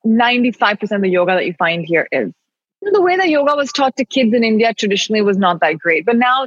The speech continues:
taking from the West, there's so many wonderful ways of teaching kids yoga. Preteens need a different kind of yoga. It's not the same as adults and it's not the same as kids. Americans have realized this.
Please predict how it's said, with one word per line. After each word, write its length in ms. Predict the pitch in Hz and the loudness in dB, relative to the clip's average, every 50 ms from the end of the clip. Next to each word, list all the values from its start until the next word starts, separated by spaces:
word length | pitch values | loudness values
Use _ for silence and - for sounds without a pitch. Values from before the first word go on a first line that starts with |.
| - - | -2 -2
taking 260 | 233 208 - 240 233 | -2 0 0 -2 -2
from 140 | - 254 262 | -2 0 0
the 100 | 269 240 | 0 2
West, 640 | 196 262 269 285 269 247 240 240 - - _ _ _ _ _ _ _ _ | 2 2 2 2 2 0 -2 -2 -6 -14 _ _ _ _ _ _ _ _
there's 160 | - 247 - - | -6 -6 -2 0
so 180 | - 311 320 | 2 2 2
many 200 | 339 349 349 330 | 2 2 2 2
wonderful 420 | 269 254 247 240 240 226 - 254 226 | 2 2 2 0 0 0 0 0 2
ways 240 | 220 214 220 190 | 2 2 2 0
of 100 | 214 196 | -2 -2
teaching 300 | - 233 208 - 247 240 | -2 -2 0 0 0 0
kids 300 | 220 - 285 277 233 190 | 0 0 0 0 2 2
yoga. 360 | 202 185 160 147 160 147 - - | 2 0 0 0 0 -2 -2 -2
Preteens 580 | - 330 359 381 - - 269 214 180 170 160 - _ - | 0 0 0 0 0 -2 -2 -2 -2 -4 -8 -10 _ -2
need 180 | 190 214 226 | 0 2 2
a 60 | 240 | 2
different 300 | 226 277 254 359 381 349 | 2 0 -2 -2 -4 -2
kind 180 | - 294 269 220 | -2 0 0 0
of 180 | 202 185 185 175 | 0 0 0 0
yoga. 400 | 175 165 151 - 151 151 - - | 0 0 0 0 -2 -2 0 -2
It's 160 | - 214 - | -4 -2 0
not 220 | 269 277 311 311 - | 0 0 0 0 -2
the 80 | 349 | -4
same 220 | - - 294 262 254 | -2 0 0 2 2
as 100 | 233 220 | 2 2
adults 400 | 214 190 196 180 180 190 185 - | 2 2 2 2 2 0 0 -2
and 100 | 196 196 | -4 -4
it's 100 | 180 180 | -2 0
not 200 | 196 190 190 185 | 0 0 0 -2
the 60 | 202 | -4
same 240 | 185 - 185 170 175 | -4 -4 -2 -2 -2
as 100 | 170 165 - _ | -4 -6 -8 _
kids. 260 | - - 165 151 - - _ _ - - - - - - | -2 -2 0 0 -2 -6 _ _ -20 -20 -20 -10 -2 0
Americans 500 | 220 247 269 285 311 302 - 330 302 254 | 2 2 2 0 0 0 0 0 0 2
have 100 | 269 220 | 2 2
realized 420 | 202 202 185 170 156 143 151 160 - | 2 2 0 0 0 -2 -2 -4 -4
this. 200 | - 107 139 | -4 -4 -4